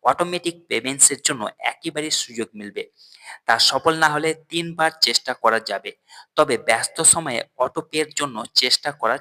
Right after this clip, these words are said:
যাবে না কোনোভাবেই। বন্ধুরা, সকাল দশটা থেকে বেলা একটা এবং বিকেল পাঁচটা থেকে সাড়ে নটা অবধি সময়কে ইউপিআই লেনদেনের ব্যস্ত সময় হিসেবে গণ্য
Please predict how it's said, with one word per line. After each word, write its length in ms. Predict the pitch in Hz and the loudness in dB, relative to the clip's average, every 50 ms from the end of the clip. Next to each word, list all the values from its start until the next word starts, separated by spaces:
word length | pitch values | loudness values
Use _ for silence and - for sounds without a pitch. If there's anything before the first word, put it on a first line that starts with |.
| - - | -2 -2
যাবে 220 | - 107 101 - 110 117 | 0 0 0 -2 -4 -6
না 60 | 131 139 _ _ _ - | -6 -8 _ _ _ -6
কোনোভাবেই। 680 | 120 110 117 123 - _ - - - - 110 101 92 - _ _ _ _ _ _ _ _ _ _ _ _ _ _ _ _ _ _ _ _ - | -6 -6 -6 -6 -10 _ -12 -10 -8 -6 -6 -8 -8 -10 _ _ _ _ _ _ _ _ _ _ _ _ _ _ _ _ _ _ _ _ -2
বন্ধুরা, 320 | - 147 160 160 139 110 - - - - - - - - - - - - - | -2 -2 0 0 0 0 -2 -4 -10 -16 -14 -12 -10 -10 -10 -4 0 2 2
সকাল 240 | - 139 147 165 160 131 - | 2 2 0 -2 -2 2 2
দশটা 280 | 117 123 - - - 151 - | 0 0 0 -4 -8 -12 -14
থেকে 200 | 151 147 - 117 113 - - _ _ | -16 -12 -8 -8 -8 -8 -10 _ _
বেলা 220 | - 117 127 139 139 - - 120 | -2 0 0 0 0 -2 -4 -6
একটা 240 | - - _ - 139 - - _ - | -8 -8 _ -10 -10 -10 -10 _ -8
এবং 160 | 123 131 131 131 113 - | -6 -6 -6 -8 -10 -14
বিকেল 280 | - 147 - 120 101 - - _ - - - - - _ _ | -14 -10 -6 -6 -6 -6 -8 _ -16 -16 -16 -16 -16 _ _
পাঁচটা 340 | - 120 135 - - - 170 165 - | -2 0 2 2 0 0 -2 -8 -8
থেকে 200 | 156 151 - 165 156 - - - | -8 -6 -4 -4 0 2 4 4
সাড়ে 240 | - 127 113 120 123 | 4 4 2 2 0
নটা 280 | 120 127 143 143 - 156 - - 127 | -2 -2 -2 0 0 0 2 2 2
অবধি 280 | 143 143 - - 104 - - _ - - - | 2 2 -2 -16 -18 -18 -14 _ -4 -2 -2
সময়কে 400 | - 143 147 165 151 147 - - - _ - | -2 -2 -4 -6 -6 -6 -8 -10 -10 _ -12
ইউপিআই 380 | 151 151 151 151 180 175 170 165 151 123 110 | -12 -12 -10 -4 -2 -2 0 -2 -2 -4 -4
লেনদেনের 460 | 113 123 135 147 139 131 113 110 107 - _ | -4 -6 -6 -6 -8 -6 -6 -6 -8 -8 _
ব্যস্ত 300 | - - 117 - - - - 147 139 - | -6 -6 -6 -6 -8 -10 -10 -8 -6 -6
সময় 240 | - 139 139 151 151 147 | -6 -6 -6 -8 -6 -2
হিসেবে 300 | - - - 131 107 123 110 - _ - | 0 0 0 -2 -4 -10 -12 -14 _ -8
গণ্য 200 | - 101 104 104 | -6 -6 -6 -6